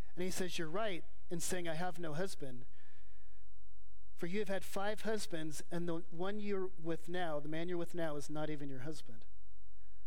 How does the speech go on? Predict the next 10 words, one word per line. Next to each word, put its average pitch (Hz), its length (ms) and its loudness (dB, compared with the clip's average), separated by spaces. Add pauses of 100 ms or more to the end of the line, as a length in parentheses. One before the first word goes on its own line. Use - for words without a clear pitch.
(300)
What 165 180 0
you 170 60 0
said 151 240 0
is - 140 0
true." 147 300 0 (2500)
What 190 220 0
is 240 120 0
Jesus 185 400 2
doing 190 300 2
here? 123 300 0